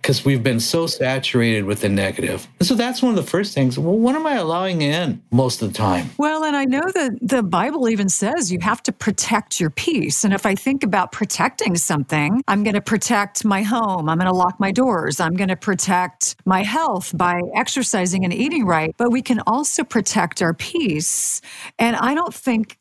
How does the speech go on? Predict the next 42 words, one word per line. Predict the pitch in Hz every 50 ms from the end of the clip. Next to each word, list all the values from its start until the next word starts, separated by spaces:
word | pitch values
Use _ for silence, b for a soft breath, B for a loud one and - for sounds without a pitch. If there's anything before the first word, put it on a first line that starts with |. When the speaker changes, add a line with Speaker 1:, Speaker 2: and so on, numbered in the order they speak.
| _ _ -
Speaker 2:
we | 214 233 247
were | 233 226 226 -
ever | - - 226 226 233 269 254
intended | 202 220 208 208 - - 214 220 208 202 190 175 160
to | 147 180
take | - - 208 214 190 - -
in | 202 185 170
as | 165 170 151 143 160
much | 175 175 185 190 190 - -
information, | - 185 185 165 - - 185 165 165 156 160 - - - 165 156 160 151 - _ -
as, | - 196 185 - -
as | 214 233 190 -
much | - 233 240 247 -
information | 240 220 202 - 220 190 180 170 180 185 - - 170 156 156 151 B B B 254 B
as | 180 196 165 190
we're | 190 185 180
all | 175 175
taking | 170 - 226 190 165 - 170 165 160
in | 151 151
these | 156 - - 151 -
days. | - - - - 151 156 151 - - - - -
It's | 240 226 -
just | - 277 - -
not | 285 269 247 226
healthy. | 202 190 208 - - - - - - - - - - B B B
Speaker 1:
No, | 175 180 - - -
my | 156 170 170 170
goodness. | 143 147 165 143 127 120 -
And | - 160 165
it | 160
ends | - 175 226 240 233 233
up | 220 214 -
controlling | - - 160 131 - - 160 151 143 135 131
us, | 127 123 107 101 98 - - 143
and | 139 143 123
it, | -
and | - 156 151 143
it | 127 - -
interferes | 185 202 190 185 - 190 175 165 147 -
with | - 131 113
rela-, | 139 131 120 123 127 -
relationships. | - 139 139 135 127 123 127 127 - - 123 110 - - 107 92 - - - - - -